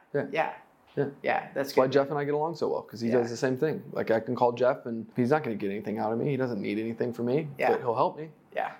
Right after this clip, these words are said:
Speaker 1: But it's the same reason why when he calls me and goes, "Hey, will you order my copy of my book?" I go to every person in my office and give them a twenty dollar bill and tell them, "Please order two copies of Jeff's book."
Speaker 2: Yeah.
Speaker 1: And he's like, "You didn't need to do that." I'm like, "I know, but you do it for me."
Speaker 2: Yeah.
Speaker 1: It's just life.
Speaker 2: Yep.
Speaker 1: Like, it's just, it,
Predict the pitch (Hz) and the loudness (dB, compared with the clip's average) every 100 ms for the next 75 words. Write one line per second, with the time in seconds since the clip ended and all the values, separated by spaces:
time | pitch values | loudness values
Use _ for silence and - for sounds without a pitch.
0 | - 120 107 - 139 127 127 123 123 120 | 2 2 2 2 4 4 -2 0 2 2
1 | 117 127 120 123 117 127 123 120 117 135 | 0 -4 2 2 2 -6 -2 0 0 2
2 | 135 120 120 117 120 117 104 123 117 117 | 2 2 0 0 0 -2 -2 0 0 0
3 | 113 117 147 139 - - 117 113 113 117 | -2 2 2 0 -10 -6 -2 2 2 2
4 | 113 120 113 113 110 113 123 123 113 120 | 0 -2 -2 -2 0 2 2 0 -6 -4
5 | 120 113 113 - 117 113 110 110 135 127 | -2 -2 -2 -2 0 2 2 4 2 2
6 | 117 113 107 - - - 131 123 117 113 | -4 -8 -10 -18 -12 2 2 4 2 0
7 | - - 127 123 107 120 107 104 113 - | -6 -2 2 2 2 0 -4 0 0 4
8 | 143 143 - - 139 113 113 120 127 117 | 4 4 -2 0 0 2 -2 0 0 0
9 | 110 107 113 123 131 131 113 120 139 131 | -2 0 2 4 2 -2 -4 0 0 2
10 | 117 123 120 - 143 139 - _ - 131 | 0 0 0 0 0 -2 -4 _ -8 -8
11 | - - - - - - 110 139 - - | -8 -12 -20 -20 -12 -4 2 2 2 -8
12 | - - - - 147 - - - _ - | -20 -20 -20 -6 -4 -4 -12 -20 _ -6
13 | 113 - 107 - 117 | -4 -4 -6 -2 -4